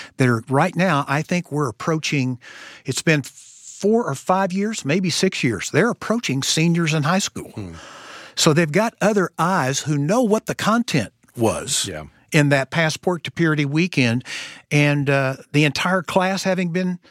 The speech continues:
Speaker 1: through it, I think it's the best kind of peer pressure that's available today.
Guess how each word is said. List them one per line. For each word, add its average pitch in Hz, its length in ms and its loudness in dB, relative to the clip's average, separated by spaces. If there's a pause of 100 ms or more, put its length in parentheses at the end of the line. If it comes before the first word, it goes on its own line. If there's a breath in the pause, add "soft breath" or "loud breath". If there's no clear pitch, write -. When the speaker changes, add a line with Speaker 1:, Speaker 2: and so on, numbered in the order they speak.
Speaker 1:
through 202 260 2
it, 233 180 -8
I 190 140 0
think 196 240 2
it's - 200 -2
the - 80 -8
best 135 200 0
kind 135 180 2
of 113 120 -2
peer 139 160 0
pressure 127 400 -2
that's 117 200 -4
available 120 460 0
today. 98 400 -4